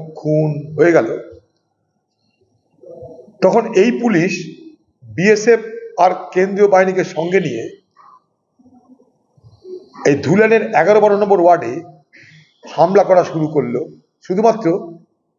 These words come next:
ব্যালেন্স করার জন্য, হিন্দুদের উপর বেশি হয়ে গেছে, একটু মুসলমানদের উপরে হোক। সেই এগারো বারো নম্বর ওয়ার্ডে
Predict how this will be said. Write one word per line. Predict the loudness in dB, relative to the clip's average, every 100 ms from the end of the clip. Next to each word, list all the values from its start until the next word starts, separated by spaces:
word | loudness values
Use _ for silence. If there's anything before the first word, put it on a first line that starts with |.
| _ _
ব্যালেন্স | 0 2 2 0 2
করার | 2 2
জন্য, | -2 -2 -4
হিন্দুদের | -6 -2
উপর | -2 -2
বেশি | -6 -2
হয়ে | 0 2
গেছে, | 2 0 -2 -8 -8
একটু | -4 -4 -4
মুসলমানদের | -2 0 0 -2 -2
উপরে | -2 -2
হোক। | -4 -10 _ _ _ _ _ _ _ _ _ _ _ _ _ -20 -20 -20 -20 -18 -18 -20 _ _ -2
সেই | 2 4 4
এগারো | 4 4
বারো | 4
নম্বর | 2 2
ওয়ার্ডে | 2